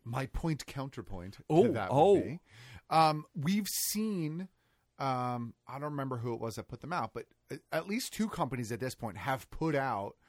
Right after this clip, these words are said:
Speaker 1: figures or P V C figures or statues,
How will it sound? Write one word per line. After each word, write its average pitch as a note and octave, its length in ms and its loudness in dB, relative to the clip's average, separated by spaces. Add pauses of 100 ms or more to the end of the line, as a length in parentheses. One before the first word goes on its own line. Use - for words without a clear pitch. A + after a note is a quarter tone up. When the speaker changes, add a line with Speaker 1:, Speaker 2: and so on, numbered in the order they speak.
(800)
Speaker 1:
figures A#2 800 0
or A2+ 120 -8
P - 220 -6
V D3+ 160 -2
C D#3 260 -2
figures A2+ 520 -2
or G#2 100 -4
statues, A#2 800 0